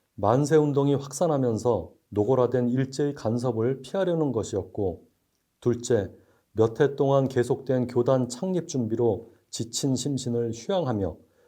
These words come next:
교리제도와 사방 인연을 정비해 회상 공개를 준비하는 것이었습니다. 그런데 소태산의 입산은 다소 복잡한 과정을 거쳐 이루어졌습니다. 그 과정을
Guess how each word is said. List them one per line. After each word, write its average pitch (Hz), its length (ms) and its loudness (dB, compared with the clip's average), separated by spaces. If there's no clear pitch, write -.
교리제도와 127 800 4
사방 156 560 -2
인연을 131 440 2
정비해 113 600 0
회상 175 320 0
공개를 120 500 0
준비하는 127 520 0
것이었습니다. 92 800 -4
그런데 147 320 6
소태산의 165 560 2
입산은 123 640 -2
다소 - 480 0
복잡한 - 600 -2
과정을 113 420 -2
거쳐 123 500 -4
이루어졌습니다. 95 920 -2
그 147 160 2
과정을 123 720 -2